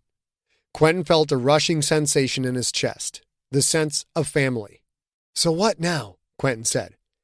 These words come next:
"How do you protect me from here on out?" "I really don't know how to pursue the case. It's difficult for the Zoroastrians to get a foothold in Quith's space. Because the Concordia is free,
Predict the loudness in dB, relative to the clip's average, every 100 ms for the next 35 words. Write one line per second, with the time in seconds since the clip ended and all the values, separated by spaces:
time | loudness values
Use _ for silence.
0 | _ -4 0 2 2 0 0 0 0 -4
1 | -2 -2 0 0 0 0 -4 -10 _ _
2 | _ _ _ _ _ _ 2 4 6 6
3 | 8 6 6 6 6 4 0 2 4 2
4 | 2 2 0 -2 -10 _ _ _ 2 2
5 | 2 2 4 4 4 4 4 6 8 8
6 | 6 4 2 0 0 0 2 2 4 4
7 | 6 6 4 2 0 2 2 2 2 2
8 | 2 -4 -6 _ _ _ _ _ _ 2
9 | 4 4 4 2 2 2 6 6 6 4
10 | 0 2 4 4